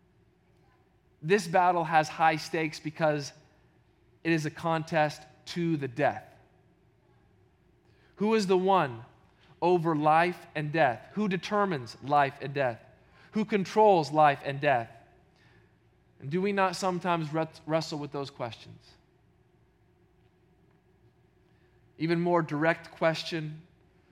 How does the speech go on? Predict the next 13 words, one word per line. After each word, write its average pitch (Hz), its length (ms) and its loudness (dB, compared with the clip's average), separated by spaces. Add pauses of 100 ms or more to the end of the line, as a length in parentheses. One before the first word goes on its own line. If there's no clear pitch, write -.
(200)
in 156 100 -4
the 156 80 -2
context 165 480 -2
of 156 140 -6
Exodus 156 480 -4
is, 147 260 -6 (400)
who 208 440 -2
is 180 200 -2
it 190 140 -2
that 160 180 -2
deserves 151 760 -4
to 147 100 -12
die? 117 380 -6